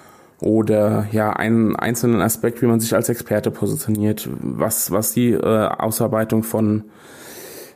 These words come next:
äh, von einer Marktnische angeht oder ja, mal schauen. Also lasst euch, <laughs> lasst euch einfach überraschen, da wird's kleine E-Books geben und, ähm, die werden dir einfach helfen, einen Einstieg zu finden oder schon erste Maßnahmen konkret zu ergreifen. Also da ist auch immer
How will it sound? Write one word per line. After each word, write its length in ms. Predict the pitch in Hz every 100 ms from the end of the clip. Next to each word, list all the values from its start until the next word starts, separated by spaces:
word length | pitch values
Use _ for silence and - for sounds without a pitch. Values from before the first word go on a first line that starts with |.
| -
äh, 200 | 123 123
von 140 | 131
einer 80 | 135
Marktnische 680 | 110 107 113 127 120 113 107
angeht 360 | 110 104 107 90
oder 380 | 113 113 107 104 - -
ja, 200 | 107 104 120
mal 120 | 110
schauen. 280 | 110 107 104
Also 160 | 104
lasst 200 | 110 113
euch, 120 | 113 110
<laughs> 80 | 120
lasst 240 | 101 -
euch 120 | 104
einfach 220 | 78 107 113
überraschen, 460 | 107 104 101 113
da 100 | 104
wird's 160 | 101 -
kleine 320 | 110 101 101
E-Books 340 | 110 110 110
geben 380 | - 113 117 123 - - - - -
und, 300 | - 104 -
ähm, 140 | 101 104
die 100 | 101
werden 200 | 104 110
dir 100 | 92
einfach 200 | 107 104
helfen, 340 | 104 110 113
einen 120 | 101
Einstieg 420 | - 104 - 113
zu 80 | -
finden 400 | - 113 107 -
oder 180 | 107 104
schon 140 | 107
erste 280 | 69 - -
Maßnahmen 600 | 101 107 110 - 101 101
konkret 440 | - 95 - 110 -
zu 100 | 107
ergreifen. 500 | - - 104 110 110
Also 160 | 104
da 100 | 101
ist 140 | 107 -
auch 140 | 104
immer 360 | 110 110 104